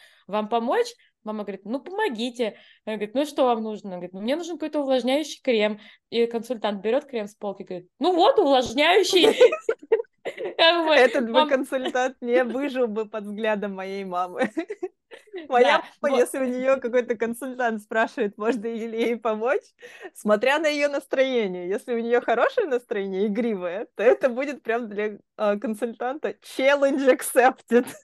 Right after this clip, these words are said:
Speaker 2: <laughs> Там прям начнётся <laughs> Форт Боярд целый. <laughs> Если у мамы не очень настроение, времени нет, то сразу нет.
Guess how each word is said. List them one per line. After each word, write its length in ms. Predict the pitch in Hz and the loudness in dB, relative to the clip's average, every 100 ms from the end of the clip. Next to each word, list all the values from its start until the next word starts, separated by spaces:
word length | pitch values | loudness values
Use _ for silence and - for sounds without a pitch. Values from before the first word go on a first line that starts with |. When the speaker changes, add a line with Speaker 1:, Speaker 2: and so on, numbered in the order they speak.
| 415 494 | -8 -8
Speaker 2:
<laughs> 240 | _ - | _ -14
Там 320 | - 254 349 | 2 2 2
прям 280 | - 339 302 | -2 -2 0
начнётся 840 | 320 - - 370 294 349 - 247 427 _ _ _ _ _ _ - - - | -2 -4 -4 0 0 0 -8 -8 -8 _ _ _ _ _ _ -20 -20 -14
<laughs> 400 | 381 480 - 320 | -8 -4 -2 -2
Форт 240 | - 302 277 233 | 2 2 2 2
Боярд 540 | 247 262 240 226 233 _ | 2 4 2 2 -2 _
целый. 360 | 214 214 208 240 | -8 -4 -2 -2
<laughs> 360 | 339 415 440 - _ _ _ - | -2 -4 -4 -8 _ _ _ -16
Если 200 | 285 302 | -14 -10
у 80 | 285 | -6
мамы 280 | 285 294 262 | -4 -4 -4
не 100 | 247 | -4
очень 300 | 294 403 254 | -6 -6 -8
настроение, 440 | 226 - 208 202 | -8 -4 -4 -4
времени 280 | 196 202 202 | -4 -6 -6
нет, 220 | 220 240 _ | -10 -12 _
то 80 | 185 | -12
сразу 340 | - 165 165 | -4 -4 -4
нет. 220 | 151 - | -12 -14